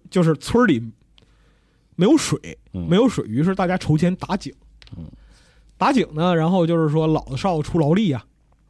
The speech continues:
Speaker 2: 嗯。
Speaker 1: 就去打井。然后村儿里有个书生，
Speaker 2: 哎。
Speaker 1: 他就说：“我也要出力。”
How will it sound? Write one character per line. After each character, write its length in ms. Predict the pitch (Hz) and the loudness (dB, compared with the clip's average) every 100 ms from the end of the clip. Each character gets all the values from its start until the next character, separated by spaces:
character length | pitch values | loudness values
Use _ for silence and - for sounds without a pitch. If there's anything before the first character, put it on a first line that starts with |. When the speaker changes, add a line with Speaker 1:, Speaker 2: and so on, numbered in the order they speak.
| - | -8
Speaker 2:
嗯。 220 | 101 90 | -6 -6
Speaker 1:
就 100 | - | -4
去 60 | 151 | -4
打 120 | 131 | -2
井。 140 | 135 - _ - | -4 -6 _ -6
然 120 | 147 | -2
后 80 | 190 | 0
村 180 | 226 | 0
儿 40 | 226 | 2
里 40 | |
有 80 | 165 | 0
个 120 | 120 | 0
书 280 | - 202 185 | -2 0 -2
生， 120 | 117 - _ _ - | -4 -10 _ _ -14
Speaker 2:
哎。 160 | 87 85 - - _ _ _ | -10 -10 -14 -20 _ _ _
Speaker 1:
他 100 | - | -2
就 100 | 208 | 0
说 160 | 170 185 | 4 4
：“我 120 | 170 233 | 4 4
也 60 | |
要 80 | 147 | 2
出 160 | - 190 | 0 -4
力。” 140 | 240 | -4